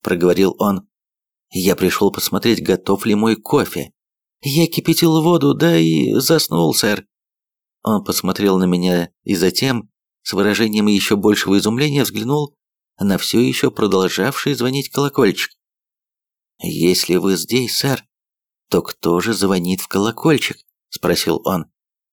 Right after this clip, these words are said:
«Колокольчик?» сказал я. «Что это за колокольчик?»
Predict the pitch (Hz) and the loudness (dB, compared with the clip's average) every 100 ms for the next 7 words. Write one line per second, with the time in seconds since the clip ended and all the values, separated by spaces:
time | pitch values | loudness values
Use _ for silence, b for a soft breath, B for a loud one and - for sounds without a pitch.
0 | _ _ _ _ - 92 87 82 - - | _ _ _ _ -6 0 2 2 -2 -2
1 | 87 143 - - - _ _ _ - - | -2 0 -2 -6 -8 _ _ _ -12 -6
2 | 131 127 143 143 143 147 139 _ _ _ | -4 -2 -2 0 0 0 -2 _ _ _
3 | _ _ _ - - - - 135 101 92 | _ _ _ -12 -10 -6 0 2 4 2
4 | 90 101 117 123 151 120 - - | -2 0 0 0 2 2 0 -8